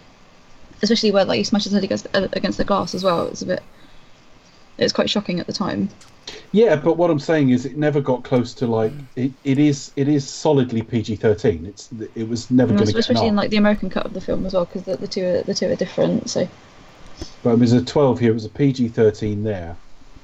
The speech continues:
Speaker 2: and it was
Speaker 1: Mm,
Speaker 2: never
Speaker 1: you
Speaker 2: in
Speaker 1: see,
Speaker 2: any
Speaker 1: there's a couple more scenes, but it's literally blink and you miss, and the editing is so sharp.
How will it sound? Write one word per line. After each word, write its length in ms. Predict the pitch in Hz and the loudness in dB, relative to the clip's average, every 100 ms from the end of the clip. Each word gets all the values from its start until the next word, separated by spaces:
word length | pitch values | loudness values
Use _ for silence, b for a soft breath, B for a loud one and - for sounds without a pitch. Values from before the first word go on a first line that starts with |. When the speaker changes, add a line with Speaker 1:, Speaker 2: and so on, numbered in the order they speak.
| - | -4
Speaker 2:
and 120 | 113 | -2
it 80 | 127 | 0
was 140 | 185 | 2
Speaker 1:
Mm, 60 | 156 | 4
Speaker 2:
never 180 | 151 127 | 4 4
Speaker 1:
you 80 | |
Speaker 2:
in 60 | 117 | 2
Speaker 1:
see, 60 | 113 | 2
Speaker 2:
any 40 | |
Speaker 1:
there's 160 | 110 202 | 2 -2
a 60 | |
couple 240 | - - 202 | -6 -4 -2
more 100 | 190 | 0
scenes, 300 | - 180 180 | -2 -2 -2
but 100 | - | -2
it's 140 | 208 | -2
literally 200 | 214 208 | -4 -4
blink 220 | 196 196 | -6 -6
and 80 | 185 | -6
you 60 | 185 | -6
miss, 160 | 202 | -6
and 80 | 240 | -2
the 60 | 277 | -2
editing 300 | - - 175 | -2 -4 -4
is 100 | 175 | -4
so 120 | 175 | -4
sharp. 380 | 175 180 - | -4 -4 -6